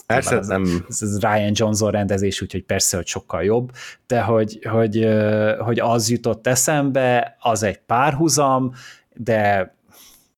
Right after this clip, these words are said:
Speaker 2: te-, teljesen, teljesen viselhető volt és jó volt. Tehát ez volt még az a, az a része, ami összeszedettebb volt.
Speaker 1: Igen,
Speaker 2: A,
Speaker 1: és, és nekem tök
Speaker 2: a
Speaker 1: fura egyébként,
Speaker 2: sorozatban.
Speaker 1: nagyon sokan savazták.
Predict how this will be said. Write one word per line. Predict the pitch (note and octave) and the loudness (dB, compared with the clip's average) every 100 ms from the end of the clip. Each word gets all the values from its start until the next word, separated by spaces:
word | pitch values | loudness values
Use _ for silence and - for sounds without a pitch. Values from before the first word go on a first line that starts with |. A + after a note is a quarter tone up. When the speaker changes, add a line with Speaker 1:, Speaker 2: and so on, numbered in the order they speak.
| - | -4
Speaker 2:
te-, | G#2 - | -2 -2
teljesen, | A2+ G2 F#2 G2+ F2+ F2 _ - | -2 -2 -2 -4 -6 -10 _ -4
teljesen | G#2+ F#2+ A2+ F#2+ | -2 0 -2 -2
viselhető | G2+ G2+ F2 F#2 G2 | -2 -2 -2 -4 -6
volt | F2 F2 F#2+ | -4 -6 -6
és | F2+ - | -8 -6
jó | F2+ F2+ | -8 -8
volt. | E2 E2 | -10 -8
Tehát | G#2+ G#2 | -8 -2
ez | C3 C#3 E3 | 0 2 0
volt | C#3 C#3+ C3+ | 0 -2 0
még | B2 | 0
az | B2 A#2 | 0 2
a, | A2+ A2+ G#2+ - - - - | 2 2 0 -10 -20 -20 -10
az | B2+ A#2 | -4 0
a | |
része, | A#2+ A#2 - | 2 2 2
ami | A#2 B2+ | 0 0
összeszedettebb | B2+ - C3 - A#2 G#2+ - G#2 F#2 - | 0 0 -2 -2 0 -2 -2 -4 -4 -4
volt. | F2 - - - - _ _ _ _ _ _ _ _ _ | -4 -4 -6 -6 -6 _ _ _ _ _ _ _ _ _
Speaker 1:
Igen, | - B2 A2 | 0 2 2
Speaker 2:
A, | G#2 | 2
Speaker 1:
és, | G#2 G2 | 2 4
és | G2+ | 4
nekem | G2 F#3+ | 4 2
tök | F#3 C4 | 0 -2
Speaker 2:
a | |
Speaker 1:
fura | - - | 0 0
egyébként, | A#2+ | 2
Speaker 2:
sorozatban. | G#2 G#2+ | 0 0
Speaker 1:
nagyon | A2+ A2 | 0 0
sokan | G#2 A2 G2+ G2+ | -2 -4 -2 -4
savazták. | - G2 F#2 - F#2 F2 - | -2 -2 -2 -2 -2 -2 -4